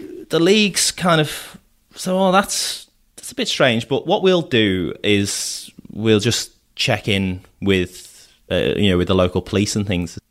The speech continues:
They also try to find, um, Fernando's profiles and things on social media so that they could, you know, perhaps track his family down or, you know, get in touch, 'cause the club was being a bit unusual about it. After they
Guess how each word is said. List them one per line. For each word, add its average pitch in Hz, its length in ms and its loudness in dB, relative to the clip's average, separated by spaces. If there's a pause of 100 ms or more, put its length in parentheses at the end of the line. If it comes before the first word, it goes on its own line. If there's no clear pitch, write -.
(100)
They 139 100 2
also 190 240 0
try 127 280 0
to - 120 -8
find, 101 580 -6 (400)
um, 90 340 -4
Fernando's 95 720 -2
profiles 104 680 0
and 98 100 -4
things 92 260 -4
on 87 120 -2
social 95 360 -2
media 95 440 -2 (680)
so 95 200 2
that 92 160 2
they 95 100 0
could, 87 300 -4
you 90 120 -6
know, 87 140 -4 (160)
perhaps - 600 -8
track - 260 -12
his 90 120 -10
family 87 320 -8
down 85 360 -4
or, 76 360 -4 (420)
you 90 100 -6
know, 85 120 -2
get 80 140 -4
in 78 60 -6
touch, - 260 -8
'cause 95 200 -6
the - 80 -8
club 143 360 -2
was 123 140 -2
being 104 220 0
a 95 40 0
bit - 320 -2 (260)
unusual 110 460 4
about 95 320 -2
it. - 140 -10 (640)
After 170 300 0
they 127 260 4